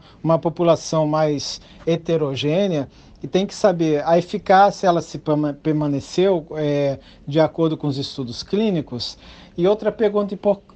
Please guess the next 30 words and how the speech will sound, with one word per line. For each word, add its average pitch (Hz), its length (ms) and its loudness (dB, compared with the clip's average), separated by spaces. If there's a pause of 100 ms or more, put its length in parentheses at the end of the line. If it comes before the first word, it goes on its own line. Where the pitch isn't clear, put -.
importante, 156 600 0
por - 360 -2
quanto 269 460 2
tempo 185 480 -2
esses 170 240 -6
anticorpos 156 720 0
permanecem 143 720 -2
na 143 140 -2
população? 143 760 -6 (600)
Né, 165 220 2
esses 190 300 -2
estudos, 202 640 -2
eles 170 280 0
estão 185 340 -2
sendo 254 300 -2
feitos 170 440 -2
já 151 240 4
por 156 200 -6
todo 202 280 0
mundo 175 520 0
e, 147 460 -2
e 147 40 -2
no 151 100 -4
Brasil 143 400 -2
também, 170 520 -4 (280)
com - 80 -2
as 160 120 2
pessoas 151 420 -4
já 147 100 0
vacinadas, 185 840 0